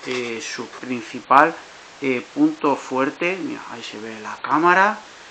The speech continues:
y se ve todo. Y como os digo, enciendo la luz y, como os digo, ahora me podéis, eh, volver a ver con total, eh, naturalidad.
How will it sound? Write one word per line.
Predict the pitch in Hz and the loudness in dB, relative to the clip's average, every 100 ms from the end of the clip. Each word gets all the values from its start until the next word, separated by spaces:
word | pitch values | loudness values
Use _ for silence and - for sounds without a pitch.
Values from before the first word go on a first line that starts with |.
| - | -14
y | 131 | -10
se | - 113 | -8 -8
ve | 117 123 | -6 -4
todo. | - 131 151 190 214 - - | 0 2 4 2 -2 -16 -16
Y | 127 | -8
como | 123 120 110 | -6 -4 -6
os | 113 | 0
digo, | 147 139 117 - - - - - - - | 2 2 0 -4 -10 -10 -10 -12 -16 -14
enciendo | - 135 135 - 170 175 175 160 139 | -6 -2 -2 -2 4 8 8 8 8
la | 131 | 8
luz | 139 202 240 - - | 8 8 6 2 -4
y, | 151 | 0
como | 147 139 | 4 4
os | 139 | 4
digo, | 151 165 165 | 4 8 10
ahora | 135 147 151 135 | 12 12 10 8
me | 127 | 2
podéis, | 120 123 127 131 - | 0 0 0 0 -4
eh, | 135 120 117 | -2 0 0
volver | 113 117 127 | -2 0 2
a | 123 | 4
ver | 123 143 - | 4 2 0
con | 120 120 113 110 | -4 -2 -2 -2
total, | 107 123 135 - | -2 0 0 -2
eh, | 123 117 110 110 | -4 -2 -2 -4
naturalidad. | 110 110 107 110 113 104 | -6 -6 -6 -4 -4 -6